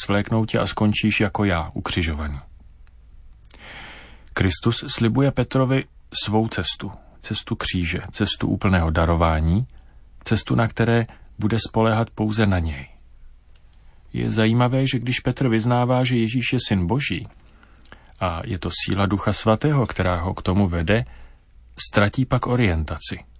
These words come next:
A když Ježíš mluví o kříži, snaží se ho přesvědčit o opaku. Petr upadne do světských myšlenek a zde se stane totéž. Ježíš mu to řekne, on to přijme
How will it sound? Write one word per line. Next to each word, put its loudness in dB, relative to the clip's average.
A -6
když -2
Ježíš 2
mluví 2
o 0
kříži, 0
snaží 2
se 0
ho 4
přesvědčit 0
o 2
opaku. 0
Petr -2
upadne 2
do 2
světských 0
myšlenek 2
a 2
zde 0
se -2
stane 2
totéž. -2
Ježíš 2
mu 0
to -2
řekne, 2
on 2
to -2
přijme 2